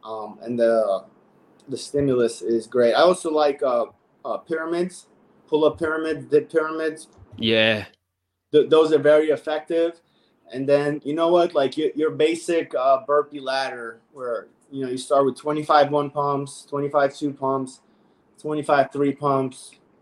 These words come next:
Speaker 1: you know, four pumps,
Speaker 2: Yeah.
Speaker 1: five pumps, six pumps,
Speaker 2: Yeah.
Speaker 1: and then, and then you go back down, like, your basic. Tho-, those are my go-to, um, routines, um, a lot. And then a lot of the times, uh, I like to,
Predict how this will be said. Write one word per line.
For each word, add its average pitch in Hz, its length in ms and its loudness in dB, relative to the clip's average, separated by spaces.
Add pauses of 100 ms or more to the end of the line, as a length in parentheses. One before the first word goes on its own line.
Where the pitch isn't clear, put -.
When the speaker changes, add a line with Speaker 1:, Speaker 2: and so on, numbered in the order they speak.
(360)
Speaker 1:
you 123 80 -10
know, 107 220 -14 (220)
four 147 220 4
pumps, 139 280 0
Speaker 2:
Yeah. 107 80 0
Speaker 1:
five 139 380 2
pumps, 123 360 -14 (540)
six 156 300 -4
pumps, 147 380 0
Speaker 2:
Yeah. 131 60 -4
Speaker 1:
and 131 40 -2 (120)
then, 135 120 -10
and 135 120 0
then 135 120 4
you 139 120 0
go 131 180 6
back 127 340 4
down, 123 280 -4
like, 147 200 -4
your 127 100 -6
basic. 127 480 -6 (320)
Tho-, 190 220 4
those 175 280 0
are 175 80 -4
my 139 140 -2
go-to, 131 760 -4 (220)
um, 117 360 -12
routines, 117 540 -6
um, 110 420 -10
a 120 40 -14
lot. 110 460 -2 (100)
And 123 160 -6
then 139 140 2
a 143 60 2
lot 170 160 6
of 170 80 4
the 147 60 2
times, 151 460 -4
uh, 120 260 0 (720)
I 131 80 -4
like 139 300 0
to, 135 280 -4